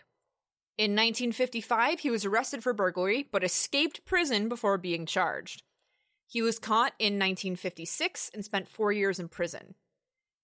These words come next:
In nineteen fifty-nine, he was released and immediately taken to Portland to stand trial for two armed robberies that he'd committed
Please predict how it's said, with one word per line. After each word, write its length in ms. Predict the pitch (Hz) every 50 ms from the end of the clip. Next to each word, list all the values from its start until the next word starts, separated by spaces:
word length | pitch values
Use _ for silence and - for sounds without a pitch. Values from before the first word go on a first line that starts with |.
| _ -
In 120 | 202 202
nineteen 380 | 202 202 208 202 202 - 214 208
fifty-nine, 680 | 202 - 220 214 - 214 196 202 214 220 233 247 285 320
he 120 | 302 294
was 180 | 214 214 202 202
released 500 | 196 185 196 202 226 294 - - - - -
and 160 | 202 196 190
immediately 540 | 185 190 190 185 202 233 247 294 - 262 226
taken 320 | - 254 214 202 220 202
to 60 | 196
Portland 560 | - - - 285 277 - - 185 180 190 220
to 60 | 233 -
stand 280 | - - 208 196 190
trial 400 | 185 - - 185 190 196 208 208
for 180 | 208 208 - 185
two 360 | 175 - - 247 247 247 - -
armed 280 | 202 196 185 185 185
robberies 580 | 175 170 180 202 240 233 208 180 170 180 202 202
that 100 | - 156
he'd 140 | 156 151 156
committed 460 | - 175 170 190 196 214 220 214 240